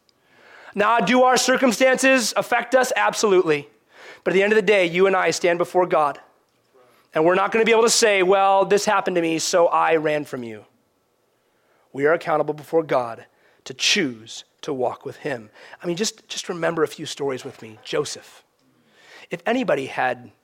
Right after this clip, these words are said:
P T S D, Joseph had it. If anybody should have been messed up and on drugs, it was Joseph. If anybody had an excuse to say,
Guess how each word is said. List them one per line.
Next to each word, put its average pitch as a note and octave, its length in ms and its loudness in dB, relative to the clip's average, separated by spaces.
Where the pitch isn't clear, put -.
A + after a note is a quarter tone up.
P F#3+ 160 -12
T D#3 200 -8
S C3 160 -6
D, G#2+ 320 -16
Joseph D3 360 -6
had G2+ 200 -10
it. - 100 -20
If - 120 -2
anybody A3+ 380 2
should F#3+ 220 0
have E3 140 0
been D3 380 -4
messed F3+ 300 -4
up D#3+ 160 0
and D3 80 -6
on C3+ 160 -6
drugs, B2+ 420 -4
it C#3+ 60 -8
was C3 200 -10
Joseph. - 640 -14
If E3 100 -4
anybody B3 400 2
had G3+ 160 2
an F#3 80 -2
excuse F#3+ 800 -2
to E3 100 -8
say, D#3+ 480 0